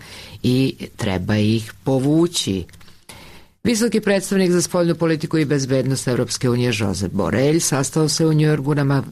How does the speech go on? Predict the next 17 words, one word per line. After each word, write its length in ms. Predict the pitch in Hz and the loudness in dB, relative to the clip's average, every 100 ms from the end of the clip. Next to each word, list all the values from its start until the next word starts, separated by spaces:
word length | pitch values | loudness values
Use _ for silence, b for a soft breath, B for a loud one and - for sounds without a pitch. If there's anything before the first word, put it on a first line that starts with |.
| - | -4
marginama 600 | 131 123 110 123 131 127 | -2 0 0 0 0 0
Generalne 480 | 104 104 104 101 104 | 0 0 2 2 0
skupštine 480 | - 110 - 110 | -2 -4 -2 0
Ujedinjenih 520 | 117 117 117 151 147 165 | 2 2 2 0 0 -2
nacija 420 | 165 156 165 147 B B B B | -2 0 -2 -2 B B B B
s 100 | 123 | 0
liderima 520 | 110 101 110 107 117 | 2 2 2 2 0
Zapadnog 760 | 101 90 90 - 90 95 98 104 | -2 -4 -4 -4 0 0 0 0
Balkana. 640 | 110 107 139 135 147 120 | -2 -2 -2 -2 -2 -2
Na 120 | 98 | -4
neformalnoj 600 | 95 - 107 104 110 104 | -4 -4 -2 0 2 2
večeri 600 | 98 110 107 143 147 151 | 2 -2 0 0 2 0
koju 200 | 151 - | -4 -6
je 120 | 58 67 | -6 -8
priredio 600 | - 95 107 123 147 151 | -6 -2 0 0 2 2
učestvovali 560 | 151 160 - 160 156 | 0 -2 0 2 2
su 240 | 147 156 | 2 0